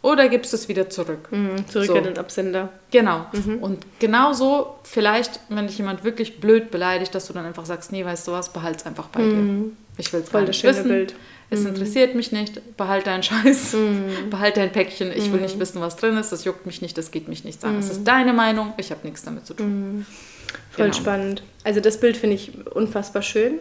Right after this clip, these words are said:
Speaker 2: auch gerade für Kinder.
Speaker 1: Ja.
Speaker 2: Muss ich mir gerade mal nehmen, weil wir hatten heute tatsächlich auch genau das gleiche Thema. Da wurde ein Kind beleidigend. Mein erster Impuls war, "Boah, ist das schlecht erzogen, das Kind, das gibt's doch nicht."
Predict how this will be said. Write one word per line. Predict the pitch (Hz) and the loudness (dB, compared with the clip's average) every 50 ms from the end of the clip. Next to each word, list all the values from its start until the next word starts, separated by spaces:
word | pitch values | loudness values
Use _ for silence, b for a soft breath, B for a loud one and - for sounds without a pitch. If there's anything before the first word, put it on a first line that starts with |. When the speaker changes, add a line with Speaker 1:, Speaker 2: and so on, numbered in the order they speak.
| - - | -6 -8
Speaker 2:
auch | 208 202 - | -8 -8 -6
gerade | - 208 202 196 196 196 | -4 -2 0 0 0 -2
für | - 190 | -4 -6
Kinder. | 185 - - 202 196 190 190 190 190 233 277 - B B B B B B | -6 -4 -4 -4 -2 -2 -4 -2 -4 -4 -6 -8 B B B B B B
Speaker 1:
Ja. | B 208 202 208 | B -10 -8 -6
Speaker 2:
Muss | 202 202 | -6 -4
ich | 208 220 | -2 0
mir | 220 202 | 0 0
gerade | 208 - 196 196 202 233 | 0 0 0 0 2 2
mal | 220 208 | 2 2
nehmen, | 202 208 208 196 | 2 2 2 0
weil | 185 185 185 | 0 0 0
wir | 190 202 | 0 -2
hatten | 202 202 214 208 | -2 -2 -2 -2
heute | 208 202 214 196 | -2 -2 -4 -6
tatsächlich | - 196 196 - 214 214 208 214 - - | -6 -8 -6 -2 -2 -2 -2 -2 -2 -2
auch | - 202 202 | -2 -2 -2
genau | 220 208 202 202 | -2 -2 -2 -2
das | 190 190 - | -4 -4 -2
gleiche | 202 190 202 208 220 | -2 0 0 0 0
Thema. | 220 - 233 220 214 | -2 -2 0 -2 0
Da | 202 190 190 190 190 B B B B B B B B - | 0 0 -2 -4 -6 B B B B B B B B -2
wurde | 214 208 208 | -2 0 2
ein | 208 208 202 | 2 2 2
Kind | 202 - 240 240 233 233 | 2 2 0 0 0 0
beleidigend. | - 202 196 185 175 185 202 226 226 262 254 247 247 254 262 285 302 294 - - - - - _ - - _ _ _ - 196 | 0 0 2 2 2 2 2 2 0 0 2 4 4 4 6 4 2 0 -2 -10 -16 -20 -20 _ -20 -20 _ _ _ -14 -10
Mein | 190 190 202 214 | -4 -2 2 2
erster | 190 208 214 220 220 - 202 | 4 4 2 2 2 2 2
Impuls | 196 190 196 214 220 208 208 - - | 2 2 2 2 2 2 0 -2 -2
war, | 180 185 190 185 B B B B B - | 0 0 -2 -4 B B B B B -14
"Boah, | - - - - | -12 -10 -10 -10
ist | - - | -10 -10
das | 165 156 - | -6 -4 -4
schlecht | - - - - - - - - | -4 -4 -6 -8 -8 -8 -6 -6
erzogen, | - - - - 247 240 233 214 220 220 | -4 0 4 8 8 8 8 8 6 6
das | - 269 - 240 | 4 4 4 6
Kind, | 269 302 - 330 311 269 233 247 | 6 8 8 8 8 8 8 6
das | 302 - - - | 4 4 6 6
gibt's | 285 294 330 349 233 - - | 6 6 6 6 2 0 6
doch | - 370 - - - 339 | 6 6 6 6 2 4
nicht." | 320 277 285 480 494 - | 6 6 6 6 4 2